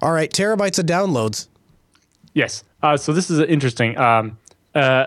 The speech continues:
Speaker 2: an Australian mobile provider, uh, Telstra, had an outage. And so they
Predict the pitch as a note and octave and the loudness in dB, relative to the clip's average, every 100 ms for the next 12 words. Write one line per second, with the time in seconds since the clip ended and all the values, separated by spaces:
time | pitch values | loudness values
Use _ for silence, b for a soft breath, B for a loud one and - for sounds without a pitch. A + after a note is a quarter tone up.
0 | - D3 C3+ - A3+ G3+ E3 F3+ F3 B2 | -2 -2 0 0 0 2 0 -2 -4 -2
1 | A2 A2 C#3+ - A2+ G#2 G2+ G2 G2+ - | 0 0 -4 -4 0 0 0 -4 -10 -18
2 | _ _ _ - D#3 - G#2 G2 b b | _ _ _ -6 -6 -2 -4 -4 b b
3 | b _ - C#3 D3 C#3+ C3+ C#3 A2 F#2+ | b _ -6 0 0 0 0 -2 -2 -8
4 | - - _ C3 B2 A#2+ D3 C#3 C3+ B2 | -16 -20 _ -2 -2 0 0 2 0 -2